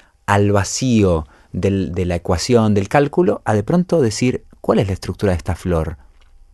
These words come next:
¿Qué ecuaso-, qué ecuación hay en la belleza de este árbol que tengo delante?", ¿no? Volviendo a hacerse una pregunta que es como muy griega, ¿no?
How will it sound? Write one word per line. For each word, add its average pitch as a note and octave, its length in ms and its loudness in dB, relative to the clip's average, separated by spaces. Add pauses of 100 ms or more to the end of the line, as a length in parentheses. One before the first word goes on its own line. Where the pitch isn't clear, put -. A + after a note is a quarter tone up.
(260)
¿Qué - 80 0
ecuaso-, C#3 420 2 (160)
qué E3 120 0
ecuación B2 360 0
hay C3+ 140 2
en B2+ 60 0
la G#2 100 2
belleza B2 560 -2 (440)
de G#2 120 0
este A#2+ 220 0
árbol A2+ 240 4
que F#2+ 100 -2
tengo G2+ 300 0
delante?", D#2 540 -2
¿no? C#3 180 -4 (240)
Volviendo E3 320 4
a - 20 4
hacerse C3 240 -2
una A2 140 0
pregunta B2 320 2
que G2+ 60 -12
es - 40 -16
como F#2 160 0
muy G2+ 220 2
griega, E2+ 580 4
¿no? G2 340 -2